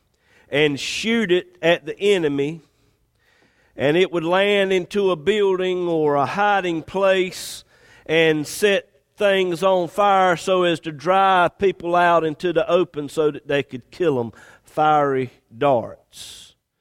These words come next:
There was that type of fiery dart. Then they had another one where they would take the end of the arrow and they would put poison on it. And if that arrow so much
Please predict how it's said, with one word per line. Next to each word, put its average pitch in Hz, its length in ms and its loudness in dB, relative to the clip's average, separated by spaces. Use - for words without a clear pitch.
There 117 160 -2
was 127 220 -4
that 165 340 0
type 143 320 0
of 123 100 -8
fiery 139 440 0
dart. 139 420 2
Then 185 220 0
they 180 180 4
had 185 320 2
another 196 440 0
one 156 240 -2
where 165 240 0
they 175 180 2
would 160 260 -8
take 185 320 0
the 165 200 -4
end 196 460 0
of 175 560 2
the 165 220 0
arrow 170 540 2
and 175 300 0
they 180 180 4
would 170 300 -2
put 202 320 -4
poison 147 800 0
on 143 320 0
it. - 360 -16
And 185 220 2
if 185 140 -2
that 220 280 2
arrow 226 380 4
so 214 240 0
much 226 560 -2